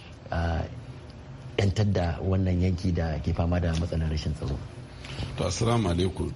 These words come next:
Speaker 2: A jihar Niger tana da, ita ne, a, ƙasa ta fi kowane jiha girman fili da ƙasa da daji a Najeriya. Kuma jihar Niger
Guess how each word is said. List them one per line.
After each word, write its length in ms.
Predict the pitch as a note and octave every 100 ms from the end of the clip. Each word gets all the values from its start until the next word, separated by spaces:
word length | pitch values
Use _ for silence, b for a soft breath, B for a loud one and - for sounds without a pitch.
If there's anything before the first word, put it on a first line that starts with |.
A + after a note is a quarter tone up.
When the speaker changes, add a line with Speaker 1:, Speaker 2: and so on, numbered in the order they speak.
| G2
Speaker 2:
A 180 | G2+ G2
jihar 320 | F#2 D3+ C3+
Niger 760 | G#2+ B2+ B2 B2 A2 G#2 G2 A2+ - - - - B B B B B B B B - - -
tana 540 | A#2 A2+ G2+ F#2 F2 - - - - - - E2+
da, 540 | F2 F2+ E2+ E2+ D#2 D2+ - - - -
ita 160 | A2+
ne, 160 | A2 G2+ G2+ - -
a, 240 | F2+ F2 E2+
ƙasa 320 | - A2+ F2+
ta 80 | F2+
fi 60 |
kowane 400 | E2+ F2+ E2+ D#2+ D#2 D#2
jiha 320 | G2 G2 F2+
girman 300 | D#2+ F#2+ F#2 F#2+ - -
fili 400 | G#2+ G2+ G2 G2
da 140 | F2
ƙasa 400 | E2 F#2+ - G2
da 80 | F2
daji 480 | D#2+ D2+ G2 F2+ E2+
a 120 | D#2+
Najeriya. 680 | D#2+ D#2 D2 E2 D2+ - - - - - B B B B B B B B
Kuma 380 | A#2+ A2+ A2 G#2+
jihar 260 | A#2+ A#2
Niger 800 | G2+ A2 A2 G#2 G#2+ G2 F#2 F#2